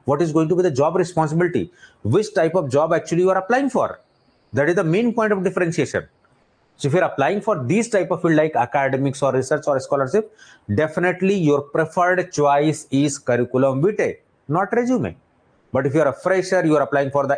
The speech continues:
internship in, in, inside the industry, your preferred choice is what? This, resume। चलिए, अब देखिए, अब क्योंकि सीवी, साहब, सीवी तो हम बहुत पन्ने का लिख रहे हैं सर, तीन पेज, दस पेज पन्ने का।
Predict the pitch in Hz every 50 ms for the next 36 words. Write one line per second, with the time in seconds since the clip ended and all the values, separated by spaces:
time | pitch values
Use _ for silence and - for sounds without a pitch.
0 | - 160 175 185 180 214 196 190 170 190 175 165 160 156 151 147 - _ 143 143
1 | 139 135 - - 143 139 160 156 147 175 185 208 220 214 - - 180 180 226 -
2 | - _ - - _ _ - 135 135 131 - 143 131 - 165 160 151 - - 139
3 | 131 131 - - 180 156 185 220 202 - - _ _ _ _ _ _ _ _ _
4 | _ _ _ _ _ _ _ _ _ _ _ 90 87 - - - _ _ _ _
5 | _ _ _ _ _ _ _ _ _ _ _ - 120 127 117 117 113 95 92 82
6 | - _ _ _ _ _ _ _ _ _ _ _ _ - - 127 113 104 104 98
7 | - - _ _ _ _ _ _ - - _ _ _ _ - - _ - 165 143
8 | 135 151 139 - - 123 113 - _ _ _ _ _ _ _ _ _ _ - 214
9 | 208 190 - - _ _ _ _ 208 208 202 - 277 - - - - 214 214 208
10 | 190 151 110 95 - - - - 180 214 214 - - - 143 139 143 170 233 233
11 | 233 220 220 196 143 110 143 196 202 - - _ - 180 185 190 202 190 202 196
12 | 196 185 175 190 185 - 196 165 - _ 147 160 180 185 185 196 170 147 175 170
13 | 170 - 180 170 165 - - 160 151 151 151 147 143 139 135 -